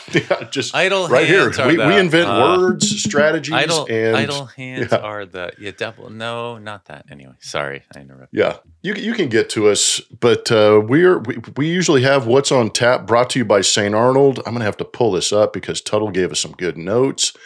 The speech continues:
Speaker 1: And I actually took a couple of notes 'cause we have a tendency to be on the same page with what's going on. So we've obviously got What's on Tap brought to you by Saint Arnold.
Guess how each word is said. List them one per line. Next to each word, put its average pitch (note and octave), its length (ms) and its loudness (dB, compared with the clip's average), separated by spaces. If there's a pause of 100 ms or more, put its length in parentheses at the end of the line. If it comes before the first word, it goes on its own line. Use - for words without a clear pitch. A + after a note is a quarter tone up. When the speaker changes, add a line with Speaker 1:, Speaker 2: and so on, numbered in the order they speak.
(320)
Speaker 1:
And C#3 80 0
I A3 40 2
actually B3 240 -4
took A#2 180 -6
a A#2 60 -6
couple F#2+ 280 -4
of F2+ 60 -6
notes E2+ 240 -4
'cause G#2 180 -2
we F#3 140 0
have A3+ 160 2
a - 60 -2
tendency A#2+ 360 -2
to G2 100 -2
be F#2+ 140 -4
on G2 120 -2
the F2+ 80 -6
same G2 280 -4
page F#2+ 300 -4
with G2 160 -12
what's G#2 160 -2
going A2 220 -2
on. A2+ 140 0
So - 120 0
we've A#2+ 200 2
obviously D#3 520 2
got G2 380 2 (480)
What's D3+ 180 2
on C3 160 2
Tap A2+ 280 0
brought A2 220 2
to B2 60 -4
you A2+ 60 0
by G#2 100 4
Saint G#2 300 0
Arnold. G2 260 0